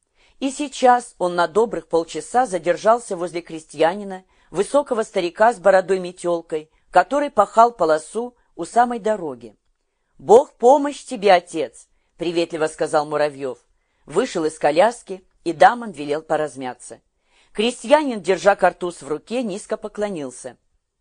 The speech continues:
"Зачем ты пашешь у самой дороги?" — спросил генерал. "От посева тебе никакой прибыли не будет. Проезжие вырвут зелень и лошадьми потравят". "Иван Васильев — большой чудак", — заметил поручик Ваганов.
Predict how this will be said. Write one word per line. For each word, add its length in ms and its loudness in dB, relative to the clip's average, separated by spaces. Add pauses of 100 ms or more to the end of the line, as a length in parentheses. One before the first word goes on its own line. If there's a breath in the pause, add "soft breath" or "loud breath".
(280)
"Зачем 440 2
ты 120 -6
пашешь 480 4
у 60 -8
самой 320 -2
дороги?" — 440 0
спросил 480 -8
генерал. 500 -8 (420 soft breath)
"От 180 2
посева 460 2
тебе 260 -6
никакой 420 -2
прибыли 420 -6
не 120 -6
будет. 420 -8 (340)
Проезжие 640 4
вырвут 440 -4
зелень 520 -6 (560)
и 100 2
лошадьми 500 2
потравят". 720 0 (880)
"Иван 360 4
Васильев — 680 -4
большой 440 2
чудак", — 640 0 (220)
заметил 480 -4
поручик 580 0
Ваганов. 560 0